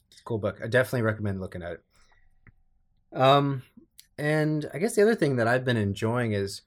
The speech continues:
watching, uh, Dan, a guy named Dan Schwenk, uh, from Red Rose Reproductions. Uh, watching his Instagram feed has been pretty fun. Um, his name, his Instagram tag is, uh, Red Rose Reproductions.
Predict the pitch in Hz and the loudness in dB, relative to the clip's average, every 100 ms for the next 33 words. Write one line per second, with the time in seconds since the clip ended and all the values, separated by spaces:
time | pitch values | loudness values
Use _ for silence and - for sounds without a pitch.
0 | _ _ _ 120 131 - 156 120 - 110 | _ _ _ 2 2 4 0 0 -2 -2
1 | 95 - _ _ - 127 123 135 - 120 | -2 -4 _ _ -20 -2 0 0 0 0
2 | 120 110 101 113 113 110 - 107 110 110 | 2 0 0 0 0 -4 -6 -4 -4 -6
3 | - 113 95 92 - 98 104 104 107 104 | -14 -6 -4 -4 -6 -2 0 0 0 0
4 | 104 - 110 107 95 107 - 135 139 - | -2 -4 -6 -4 -4 -4 -4 -8 -8 -12
5 | - _ _ _ - 73 - 135 160 160 | -16 _ _ _ -10 -10 -2 -2 0 -2
6 | 123 107 120 120 - 107 101 95 95 - | -2 -4 -4 -6 -4 -2 -2 -2 -8 -8
7 | 98 98 - 92 90 110 101 101 98 90 | -8 -8 -8 -10 -6 -6 -6 -6 -8 -8
8 | 87 _ _ _ _ _ _ - 113 104 | -12 _ _ _ _ _ _ -8 -4 -2
9 | 107 104 147 135 135 123 117 107 - _ | -4 0 2 2 2 2 0 -6 -18 _
10 | 117 110 117 110 110 104 98 110 - 95 | -6 -2 -4 -4 -2 -2 -4 -10 -8 -6
11 | 98 95 - 92 - 104 113 110 107 104 | -6 -8 -8 -10 -8 -2 0 2 0 0
12 | 104 101 104 107 98 - 95 92 - | -4 -8 -6 -6 -6 -6 -10 -12 -14